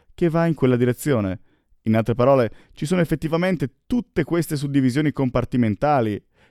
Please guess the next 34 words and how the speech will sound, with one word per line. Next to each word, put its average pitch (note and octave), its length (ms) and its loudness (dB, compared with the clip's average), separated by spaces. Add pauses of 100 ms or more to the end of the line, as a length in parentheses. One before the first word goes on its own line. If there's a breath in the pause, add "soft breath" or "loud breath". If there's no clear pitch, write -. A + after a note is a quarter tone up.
Ci - 140 -8
sono C#3+ 220 2
degli A#2+ 320 2
implant D#3 440 0
elettronici C3 680 0
che A#2 100 -12
contribuiscono A2+ 680 -2
ad G#2+ 100 -2
installare A#2 500 -2
queste G2+ 280 -8
cose. A2 460 -2 (380 soft breath)
Ci - 140 -10
sono E3+ 180 -2
mille F#3+ 380 -2
ragioni D#3 420 2
dietro A#2+ 240 -2
a - 40 -2
ciò, G#2+ 300 -2 (420)
oltre E3+ 300 2
alla A#2 120 4
ragione A#2 280 2
naturale D3 460 2
per A#2 160 -2
cui C#3+ 280 0
ci D3+ 120 -4
sono E3+ 200 -4
una D#3 160 0
serie F3+ 380 0
di C#3+ 120 0
schemi - 640 -4
centrali D3+ 540 -2
naturali C#3+ 540 0
che A#2+ 120 -4
sono C3+ 480 -2